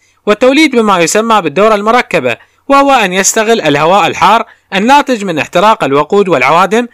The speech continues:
والذي هو بحرارة خمسمية وأربعين درجة مئوية، لتشغيل المراجل البخارية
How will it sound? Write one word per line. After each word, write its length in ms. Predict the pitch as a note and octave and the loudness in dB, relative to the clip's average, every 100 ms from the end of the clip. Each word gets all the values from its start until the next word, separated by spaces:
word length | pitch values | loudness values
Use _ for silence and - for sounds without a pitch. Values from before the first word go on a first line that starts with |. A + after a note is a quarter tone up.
| _ | _
والذي 420 | A3+ C#4+ D4 C4 | -2 0 0 0
هو 200 | G#3 A3 | 0 0
بحرارة 480 | F#3 B2+ E3 F#3+ G#3+ | 0 -2 0 0 0
خمسمية 540 | F#3+ E3 D3+ - G3 F3+ | -2 -6 -6 -4 -2 -2
وأربعين 460 | C3+ C#3 D#3 F#3 | -2 -2 -2 -2
درجة 360 | E3 F3 D3 B2 | -2 -2 -2 -4
مئوية، 540 | B2 B2 C#3 G3+ A#3+ _ _ - | -2 2 2 2 0 _ _ -8
لتشغيل 520 | F3 F#3 F3+ C4 D4+ F#3 | -2 0 2 0 0 -2
المراجل 600 | F3 E3+ G3 G#3+ A3 F#3+ | -2 0 0 0 -2 -2
البخارية 800 | F#3+ E3+ - G#3+ A#3 E3 G2 | -4 -2 0 0 2 0 -2